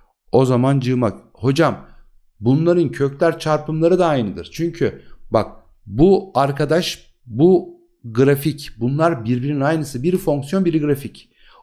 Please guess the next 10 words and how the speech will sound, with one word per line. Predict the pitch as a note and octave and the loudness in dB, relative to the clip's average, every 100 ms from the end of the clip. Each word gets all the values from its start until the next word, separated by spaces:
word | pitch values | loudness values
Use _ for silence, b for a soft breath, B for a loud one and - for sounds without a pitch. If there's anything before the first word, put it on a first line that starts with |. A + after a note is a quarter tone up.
| - | 0
Orada | A2+ C#3 | 2 4
da | G3 | 0
kökler | G3 E3+ E3 D#3+ | 0 -4 -4 -4
toplamı | D#3+ D#3+ E3+ | -8 -4 -2
aynı, | F#3+ | -2
burada | G#3+ G3 | 0 2
da | G3 | 2
kökler | G3 - A2 | 0 -2 -4
toplamı | - F2+ D#2+ D#2+ | -4 -10 -8 -8
aynı. | D2 | -10